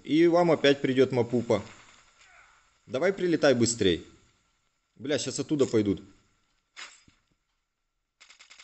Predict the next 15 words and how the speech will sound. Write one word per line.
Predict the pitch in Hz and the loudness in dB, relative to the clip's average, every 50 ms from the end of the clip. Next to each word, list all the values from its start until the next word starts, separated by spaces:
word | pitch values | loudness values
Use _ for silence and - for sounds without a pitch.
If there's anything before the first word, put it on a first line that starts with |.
| - - - - - - - - - - - _ - - - - - - - | -20 -20 -20 -20 -20 -20 -20 -20 -20 -20 -20 _ -20 -20 -20 -20 -20 -18 -10
Ага. | 113 127 123 123 151 175 185 196 190 190 - - - - - - - - - - | -6 -4 -2 -2 0 0 0 -2 -2 -6 -10 -12 -10 -10 -12 -12 -14 -18 -12 -8
Не | 113 131 | -4 -2
ожидал? | 139 135 131 156 156 175 196 208 208 202 202 - - - - - _ _ _ _ _ _ | 0 0 0 2 4 4 4 4 4 0 -4 -12 -20 -20 -20 -20 _ _ _ _ _ _
Вот | - 139 165 165 - | -10 -8 -8 -6 0
так-то. | - 208 226 240 233 - - 92 73 - - - _ _ _ _ _ _ _ _ _ _ _ _ _ _ _ _ _ _ - - - - - - - | 2 2 2 2 2 0 -2 -2 -2 -4 -16 -20 _ _ _ _ _ _ _ _ _ _ _ _ _ _ _ _ _ _ -20 -20 -20 -20 -20 -20 -14
Будешь | 104 120 175 202 196 202 - - | -8 -6 -6 -4 -2 -4 -4 -4
у-, | 170 160 156 160 151 135 | -4 -4 -4 -4 -6 -6
знать, | 120 127 160 160 123 92 - - - - - - - - _ - - | -4 -2 0 2 2 2 0 -4 -16 -20 -20 -20 -20 -20 _ -20 -20
сволочь. | - - - - - - 135 147 156 151 131 117 101 82 - - - - - - - - - - - - - 92 78 67 - - - - - _ _ _ - - - - - | -20 -18 -16 -12 -10 -6 -2 2 4 6 6 6 4 2 0 -2 -10 -14 -16 -16 -16 -18 -18 -18 -20 -20 -20 -20 -20 -20 -20 -20 -20 -20 -20 _ _ _ -20 -20 -18 -10 -6
Так, | 151 143 101 92 98 92 - | -4 -4 -4 -4 -8 -14 -14
сгаси-, | 117 107 98 101 135 131 - - - - - - | -14 -10 -4 -2 -2 -2 -2 -4 -8 -12 -10 -4
ой, | 123 143 131 - | 0 0 2 2
а | - 104 | 2 2
это | 117 - 175 | 2 0 -2
что? | - - 180 123 | -4 -4 -4 -4